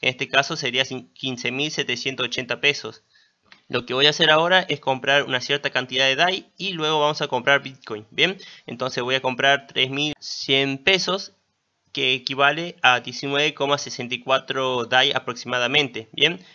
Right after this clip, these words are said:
Entonces, como ven, aquí no aparece cuánto cotiza el dai. Y antes de dar en continuar, tenemos que pinchar aquí a donde declaramos que nuestro dinero no viene de planes ni programas de-, sociales de Argentina, ¿bien? Entonces le damos en continuar.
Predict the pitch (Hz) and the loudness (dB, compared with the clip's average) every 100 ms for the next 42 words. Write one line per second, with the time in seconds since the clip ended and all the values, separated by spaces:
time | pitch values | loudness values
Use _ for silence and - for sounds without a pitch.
0 | - 127 123 131 - 123 127 117 147 165 | -10 -6 -4 -4 -4 -4 -2 2 0 0
1 | 127 120 131 127 123 120 127 - 123 - | -6 -6 -4 -4 -2 -2 -2 -4 -8 -10
2 | _ _ 123 127 123 120 120 135 131 131 | _ _ -4 -4 -6 -6 -6 -8 -6 2
3 | 180 185 - - - - - _ 131 139 | 2 2 -4 -20 -20 -20 -20 _ 4 4
4 | 147 156 135 139 143 139 139 135 165 190 | 4 0 2 4 4 4 0 0 2 2
5 | 185 139 143 143 131 123 120 - 127 127 | 2 0 -2 -4 -6 -4 -4 -6 -10 0
6 | 143 143 185 202 - 123 120 117 117 117 | 2 2 0 -6 0 0 0 -2 -2 -2
7 | 123 135 160 170 170 127 120 117 120 123 | 2 4 2 0 0 0 0 0 -4 -4
8 | 127 131 147 151 131 135 139 127 123 131 | -2 0 0 0 0 -2 0 -2 0 0
9 | 143 151 127 117 113 120 127 117 120 - | 2 -2 -6 -4 -2 0 0 -4 -10 -8
10 | 120 120 123 139 120 104 117 117 135 113 | -8 -4 -4 -2 -4 -6 -10 -6 -6 -6
11 | - - 151 185 - - - - 127 131 | -10 2 2 2 -10 -20 -18 -12 -4 -4
12 | 139 156 139 127 135 147 - 175 170 127 | -2 -2 0 0 0 -4 -2 -2 -2 -6
13 | 117 110 | -4 -6